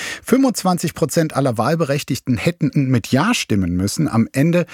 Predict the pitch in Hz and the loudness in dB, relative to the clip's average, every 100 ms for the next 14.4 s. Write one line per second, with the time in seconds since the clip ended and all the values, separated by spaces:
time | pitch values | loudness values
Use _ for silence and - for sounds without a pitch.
0 | - - - 180 160 139 131 - 131 104 | -14 -4 0 0 0 0 0 0 -2 2
1 | 160 214 151 - 135 - - 127 - 120 | 4 4 2 -2 -4 -4 -4 -4 0 0
2 | 131 123 107 - 117 98 - 120 151 131 | 2 0 -2 -2 -4 -4 -2 0 0 0
3 | 95 - 156 - 139 110 117 127 - 92 | -2 -4 -4 -2 0 0 0 -2 -2 -2
4 | 101 151 135 - 117 - - - - - | 0 0 -2 0 -2 -2 -8 -14 -14 -14
5 | - - 98 - 117 175 180 - - 131 | -12 -8 -4 -2 -2 0 -2 -2 -2 -2
6 | 127 123 - - - - - 202 - 233 | 0 0 -2 -10 -10 -8 -2 -2 0 -2
7 | - 175 196 185 135 123 190 214 - 104 | 0 0 0 0 -2 -2 0 0 0 -2
8 | 139 131 127 156 165 139 110 110 110 104 | -2 0 0 -2 0 0 0 0 0 0
9 | 113 160 131 - 151 160 - - 151 117 | 0 0 -2 -6 -2 -2 -2 -8 -6 -4
10 | 123 165 - 127 - 104 98 - 98 98 | 0 0 0 -2 -2 -2 -4 -4 -4 -2
11 | 117 117 - - - 147 151 147 127 117 | -2 -4 -6 -8 -2 2 2 2 0 -2
12 | - 151 180 - 185 - 120 127 127 - | 0 0 0 0 -4 -2 -2 0 0 -2
13 | 156 - 143 - 147 - 147 131 147 143 | -6 -4 -4 -2 -2 -2 -6 -2 -4 -2
14 | 143 101 - | -4 -6 -10